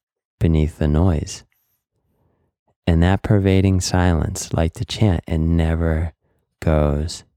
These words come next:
anywhere. And that silence, it's the fertile ground from which everything comes,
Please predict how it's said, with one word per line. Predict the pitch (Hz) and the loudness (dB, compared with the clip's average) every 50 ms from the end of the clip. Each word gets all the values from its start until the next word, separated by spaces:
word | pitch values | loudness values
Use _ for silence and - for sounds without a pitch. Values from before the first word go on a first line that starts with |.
| _ _ _ _ _ _ _ _ _ _ | _ _ _ _ _ _ _ _ _ _
anywhere. | 110 90 92 98 92 82 80 71 - - - 87 - _ _ _ _ _ _ _ _ _ _ _ _ _ _ | -2 0 2 2 2 0 0 -4 -6 -8 -12 -14 -16 _ _ _ _ _ _ _ _ _ _ _ _ _ _
And | - - 85 82 | -4 0 0 2
that | 82 85 87 85 | 4 2 2 0
silence, | - - - 98 101 107 101 87 73 73 - - | 0 0 0 2 2 4 4 2 2 0 -2 -4
it's | - - - - | -6 -8 -8 -4
the | - 90 | -4 -4
fertile | - - - - - 98 95 92 92 92 90 87 87 92 87 - _ _ _ | -4 -4 -8 -4 0 2 2 2 2 2 2 2 0 -2 -4 -8 _ _ _
ground | - 98 92 82 78 73 71 69 73 78 87 87 - - _ _ _ _ _ _ _ _ _ _ _ _ _ | 0 0 2 2 2 0 -2 -2 -2 -4 -6 -8 -10 -18 _ _ _ _ _ _ _ _ _ _ _ _ _
from | _ - 85 87 87 | _ -2 0 2 2
which | 87 87 85 - - - _ | 2 2 0 -2 -6 -8 _
everything | 78 80 85 85 90 87 85 - - 80 78 78 | 0 0 0 2 0 -2 -2 0 -2 -2 -2 -2
comes, | 78 - 95 98 87 71 - 69 69 - - - - | -2 0 0 2 2 0 -2 -6 -10 -12 -16 -18 -20